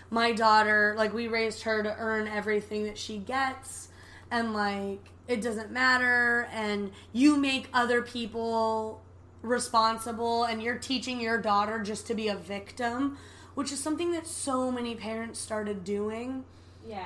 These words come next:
Speaker 1: And, like, having to deal with it in the real world sucks.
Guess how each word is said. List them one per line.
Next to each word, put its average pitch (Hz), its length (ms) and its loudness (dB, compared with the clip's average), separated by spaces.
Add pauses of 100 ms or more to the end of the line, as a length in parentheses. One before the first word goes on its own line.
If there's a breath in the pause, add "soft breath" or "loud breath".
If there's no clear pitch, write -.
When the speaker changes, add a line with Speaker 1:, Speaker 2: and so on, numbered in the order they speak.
Speaker 1:
And, 240 220 0
like, 220 300 0
having 247 340 2
to 247 60 -4
deal 214 260 0
with 220 160 -2
it 247 80 -4
in 240 100 -4
the 214 100 -2
real 208 280 0
world 226 380 -2
sucks. - 960 -2